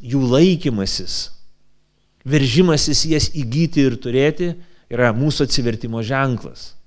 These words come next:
Tikras atsivertimas būtinai pasižymės tuo, kad mes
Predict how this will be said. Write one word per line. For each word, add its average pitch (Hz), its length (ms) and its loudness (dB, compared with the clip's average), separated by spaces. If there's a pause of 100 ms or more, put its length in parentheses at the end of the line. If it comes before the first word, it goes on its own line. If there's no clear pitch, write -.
(1040)
Tikras 175 380 4
atsivertimas 120 720 -2
būtinai 113 360 -4
pasižymės 104 680 -6
tuo, 135 180 4
kad 110 200 -2
mes 117 240 -4